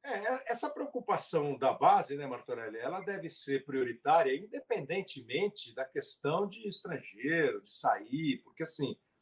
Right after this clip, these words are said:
a, mesmo tendo u-, uma, uma deficiência, como você tá chamando, na formação, o nosso futebol continua chamando a atenção, as nossas seleções de base parecem que estão recuperando um pouquinho lá o seu bom momento,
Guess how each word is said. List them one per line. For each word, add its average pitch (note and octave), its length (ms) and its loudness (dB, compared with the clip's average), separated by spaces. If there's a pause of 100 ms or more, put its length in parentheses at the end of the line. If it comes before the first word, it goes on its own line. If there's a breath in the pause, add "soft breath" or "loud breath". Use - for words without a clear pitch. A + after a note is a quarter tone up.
(760)
a, - 200 6
mesmo F#3 420 10
tendo B2+ 600 4
u-, A#2 240 -8
uma, A2+ 500 2
uma G#2 520 -2
deficiência, - 760 4
como A#2 160 -6
você A2+ 140 -8
tá - 80 -8
chamando, A2 400 -2
na A#2+ 100 0
formação, F3 680 4 (480)
o D#4+ 80 -2
nosso D#3+ 220 4
futebol E3 400 4
continua F3+ 420 2
chamando F3 400 2
a F3 60 4
atenção, F3+ 840 2 (320)
as A#2 440 2
nossas B2 280 0
seleções A#2+ 380 -4
de A2 100 -10
base A#2+ 300 2
parecem A#2 300 2
que - 40 -10
estão B2 200 6
recuperando A#2+ 680 0
um - 40 -8
pouquinho A#2 500 -6
lá A2 140 6
o A2+ 80 0
seu G#2+ 380 -4 (520)
bom B2+ 220 6
momento, F3 840 6